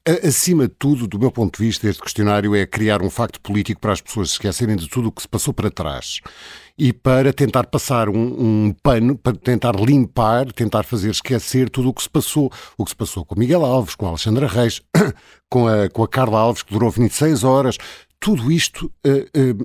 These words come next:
mas só que isto não tapa, é, é, o, o, indo ao clichê, tapar o sol com a peneira. Ah, porque é, é, tudo o que se passou nestas semanas horríveis, como ontem se dizia,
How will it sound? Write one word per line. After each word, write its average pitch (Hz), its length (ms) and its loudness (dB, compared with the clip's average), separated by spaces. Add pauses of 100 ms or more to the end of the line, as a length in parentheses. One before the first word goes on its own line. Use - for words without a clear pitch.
(120)
mas 185 160 2
só 214 100 2
que 214 120 -2
isto - 180 0
não 208 140 4
tapa, 185 360 -2
é, 139 60 2
é, 123 420 0
o, 120 460 0
o, - 60 -4
indo 127 300 2
ao 123 60 2
clichê, 151 420 0
tapar 151 240 -4
o - 40 -4
sol 151 200 0
com 160 100 -2
a 156 40 -2
peneira. 147 420 -2 (760)
Ah, 135 240 4 (140)
porque 135 400 0
é, 131 60 0 (260)
é, 120 140 0 (440)
tudo 190 200 0
o 170 40 -2
que - 60 -10
se - 60 -12
passou 160 280 -2
nestas 120 380 -2
semanas 131 400 0
horríveis, 110 580 0
como 110 260 -2
ontem 110 200 -2
se - 140 -10
dizia, 101 360 -4